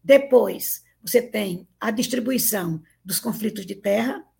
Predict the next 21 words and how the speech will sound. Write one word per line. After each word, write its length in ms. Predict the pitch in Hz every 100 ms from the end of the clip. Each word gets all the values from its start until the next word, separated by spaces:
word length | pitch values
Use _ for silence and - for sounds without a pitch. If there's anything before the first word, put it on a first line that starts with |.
| _
a 80 | 220
distribuição 800 | 226 - 233 214 226 - 185 175 - _
dos 380 | 185 175 330 247
assentamentos, 1040 | 220 - 156 202 196 185 214 247 - - _ _ - - _
uma, 360 | 226 247 247 -
e 100 | 262
um, 200 | 285 277
uma 220 | 262 240
grande 720 | 220 196 269 311 277 226 233 -
fotografia 640 | 226 220 208 208 - 208 202
também 360 | 262 214 208
desse 240 | 196 - 196
mesmo 340 | 196 190 180
autor, 640 | 180 196 - 226 - - _ _ _ - _ _
que 220 | 247 254
era 440 | 208 208 233 277 196
a 60 |
fotografia 600 | - 220 208 214 - 196
como 200 | - 220
a 60 | 214
cerca 720 | - - 226 240 - 294